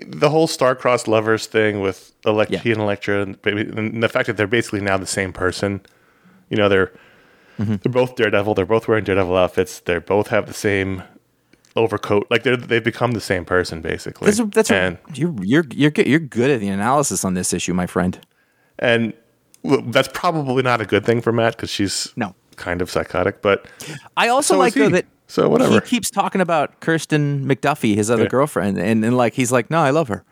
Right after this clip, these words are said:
Speaker 2: but I, I'm doing this thing, and I have to, and, and I'm okay with that now." But he, it's not full. He hasn't,
Speaker 1: Yes.
Speaker 2: he hasn't forsaken all of the rest of his life. He's just recognized that this is the thing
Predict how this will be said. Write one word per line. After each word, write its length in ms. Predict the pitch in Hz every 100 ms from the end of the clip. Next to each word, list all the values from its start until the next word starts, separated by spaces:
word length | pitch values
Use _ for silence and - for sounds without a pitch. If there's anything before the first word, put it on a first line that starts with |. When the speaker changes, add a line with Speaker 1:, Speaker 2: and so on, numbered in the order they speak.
| _ _ -
Speaker 2:
but 120 | 113
I, 120 | 110
I'm 100 | 107
doing 220 | 107 117 101
this 160 | 110
thing, 280 | - 80 - - -
and 140 | 98
I 60 | 90
have 220 | 95 92 -
to, 240 | 73 98
and, 300 | 95 92 92
and 340 | - 90 92 90
I'm 220 | 92 90 87
okay 200 | 95 87
with 140 | 87
that 160 | 82 80
now." 200 | 82 85
But 220 | 101 -
he, 120 | - 127
it's 260 | 117 -
not 340 | 131 135 196 -
full. 300 | - 92 -
He 140 | 135
hasn't, 500 | 120 139 131 139 - - -
Speaker 1:
Yes. 200 | 104 -
Speaker 2:
he 100 | 127
hasn't 340 | 135 139 143
forsaken 640 | - 131 - 135 131 120
all 280 | 104 104 107
of 120 | 107
the 80 | 98
rest 260 | 98 98 -
of 60 |
his 140 | 92 95
life. 360 | 110 120 92
He's 240 | - 101 -
just 220 | 110 101
recognized 520 | 101 101 98 98 95
that 100 | 92
this 180 | 90 98
is 140 | 98 90
the 100 | 92
thing 400 | 95 90 87